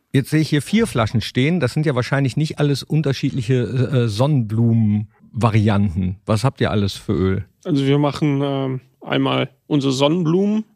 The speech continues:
Speaker 2: als Sonnenblumenöl. Dann haben wir Raps im Anbau, den wir auch vorher schon, viele Jahre vorher gemacht haben. Ganz klassisch, auch stark in unserer Region, äh, vertreten. Man sieht immer so diese wunderbar schönen gelb blühenden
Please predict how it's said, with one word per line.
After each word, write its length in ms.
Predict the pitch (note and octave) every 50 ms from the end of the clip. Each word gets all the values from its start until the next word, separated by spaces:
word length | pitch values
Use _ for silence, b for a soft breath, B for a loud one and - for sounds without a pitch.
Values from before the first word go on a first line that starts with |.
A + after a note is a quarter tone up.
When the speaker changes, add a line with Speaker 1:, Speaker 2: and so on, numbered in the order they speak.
| b b b b b b b
Speaker 2:
als 260 | - - C3+ B2+ -
Sonnenblumenöl. 720 | - C#3 D#3 F3 F#3 F3+ F#3 F#3+ F3+ F3 E3+ F3 F3+ F#3 F3+
Dann 180 | D#3+ C#3 C3 C3
haben 140 | - C#3+ C3+
wir 100 | C3+ C3+
Raps 380 | C3 B2 C3 C3 C#3 - - -
im 140 | F#3 E3
Anbau, 540 | E3 E3+ D#3+ D#3 D3+ D#3 E3 E3 D#3+ D#3+ - b b b b b b b b -
den 220 | C3 C#3 C3+ C3
wir 120 | B2+ C3+
auch 120 | C3 B2 A#2+
vorher 360 | - - D3+ E3 F#3+ A3 G#3
schon, 400 | - - F#3 F#3 F3 E3+ E3 D#3
viele 240 | - - F3+ F3+ E3
Jahre 260 | D#3+ D#3+ E3+ E3 D3+
vorher 280 | C#3+ - F3+ G3 G3+ G3+
gemacht 340 | G#3 G3 F#3 F3+ E3+ -
haben. 280 | F3+ F3+ F3 E3+ E3+ E3+ _ _ _ _ _ _ _ _ _ _ _ -
Ganz 220 | C#3+ C3+ C3+ C3
klassisch, 480 | - - E3+ F3 - - F3 E3+ - - - _ - _ _
auch 320 | - B2+ C3+ A#2+ - - -
stark 340 | - - - D3 C#3+ E3+ F#3+
in 120 | E3+ D3+ D3
unserer 220 | C#3+ C#3+ C3+ C3+
Region, 460 | C#3 C3 C3+ D3+ D#3 E3 E3 F3 F3+
äh, 300 | - C#3+ C3+ C3+ C3+ C3
vertreten. 720 | B2+ - - - - D#3 E3 E3+ _ F#3+ F3+ D#3 C#3+ C#3 C#3+
Man 120 | C#3 C3
sieht 260 | B2+ D#3 E3+ D3 C#3 -
immer 260 | - D#3 D#3+ D3+ C#3+
so 60 | C#3
diese 220 | C3+ C3+ C#3 C3 C3
wunderbar 460 | C3 D3+ E3+ D#3 C3 B2 C3 C3+ C#3
schönen 360 | C#3 - - E3 D#3+ D3+ C#3+ C3
gelb 300 | C#3+ C3+ D3 D#3 D3 _
blühenden 540 | - D3 D3 D3+ C#3+ C#3 C3+ C3 C3 C3